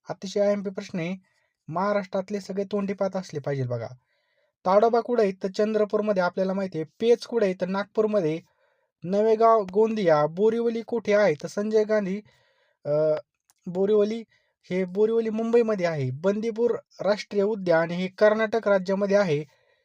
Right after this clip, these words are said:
शिवपुरी बघा, मध्य प्रदेशमध्ये आपल्याला पाहायला मिळतं. शिवपुरी कुठे आहे? मध्य प्रदेश. नागझिरा अभयारण्य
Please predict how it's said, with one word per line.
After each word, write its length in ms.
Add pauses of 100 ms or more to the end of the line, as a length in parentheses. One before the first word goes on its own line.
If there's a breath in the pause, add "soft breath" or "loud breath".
(240)
शिवपुरी 480
बघा, 280
मध्य 300
प्रदेशमध्ये 600
आपल्याला 300
पाहायला 320
मिळतं. 260
शिवपुरी 380
कुठे 320
आहे? 180
मध्य 320
प्रदेश. 400 (520)
नागझिरा 600
अभयारण्य 720